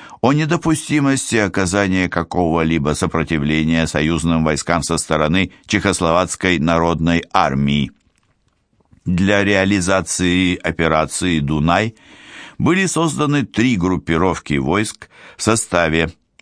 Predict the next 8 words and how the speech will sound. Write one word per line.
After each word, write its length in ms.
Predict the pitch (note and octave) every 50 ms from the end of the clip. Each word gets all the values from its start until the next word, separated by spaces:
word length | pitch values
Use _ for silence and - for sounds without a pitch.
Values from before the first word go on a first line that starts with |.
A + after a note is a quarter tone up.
| _ _
двадцати 560 | - G2 A2+ A2 G2 - A2 G2+ F2+ A2 G2
шести 420 | - - F#2 E2+ - - - E2+ D#2+
дивизий, 800 | C#2 C#2+ D2 D2 C#2 D2 D#2 D#2+ C2+ D2 F2+ A2+ B2 B2 - - - - - - -
из 180 | - A#2 A#2+ -
которых 640 | - G#2 G2+ F2 C3 C3+ D3 D3+ D3+ C#3 - - -
восемнадцать 840 | A2 A#2+ A#2 - - G#2+ F#3+ F#3+ G#3 G#2+ G#2+ - - - B2 F#2+
были 440 | D2+ D2 E2+ F#2 F2+ F2+ F#2 G#2 -
советскими. 920 | - - - G#2+ A2 E2+ D2+ D2 C#2 - - - E2+ D#2+ D#2 D#2+ D#2+ E2